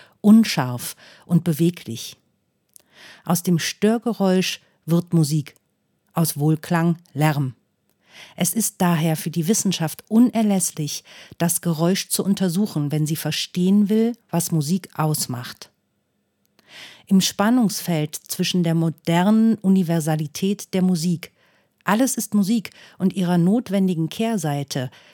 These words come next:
bilden sich Abstufungen, Grauzonen, Verbindungen und Brüche. Alles, was uns umgibt, ist Musik,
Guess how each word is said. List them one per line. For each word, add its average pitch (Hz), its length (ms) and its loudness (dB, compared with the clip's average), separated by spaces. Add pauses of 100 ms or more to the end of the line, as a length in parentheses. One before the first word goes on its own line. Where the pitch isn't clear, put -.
(140)
bilden 214 380 4
sich 160 240 -4
Abstufungen, 208 1040 0 (300)
Grauzonen, 190 1000 2 (100)
Verbindungen 175 1000 4 (160)
und 190 180 4
Brüche. 135 500 -2 (1800)
Alles, 247 460 2
was 233 220 0
uns 220 260 2
umgibt, 202 720 2 (260)
ist - 400 0
Musik, 185 460 0